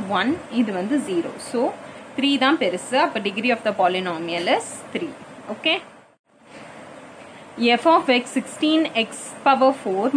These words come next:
minus five x square plus nine. g of x வந்து minus six x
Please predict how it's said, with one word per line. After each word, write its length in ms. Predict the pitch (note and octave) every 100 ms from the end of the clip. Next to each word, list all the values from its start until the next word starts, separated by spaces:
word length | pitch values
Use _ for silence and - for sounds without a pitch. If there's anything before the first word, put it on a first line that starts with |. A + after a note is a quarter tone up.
| A#3+
minus 340 | G#3+ A3+ F4 -
five 200 | A3+ A#3 A3
x 20 | - -
square 280 | A3+ A#3+ A#3+
plus 220 | G3+ A3 - F3+
nine. 220 | E3+ C4+ - - - - - G#3
g 140 | C#4+ D#4
of 80 | D#4 A3+
x 140 | - A3+
வந்து 220 | G#3+ C4+ B4+ F4+
minus 280 | A#3 A#3 C4
six 220 | A#3 - G#3
x 160 | - -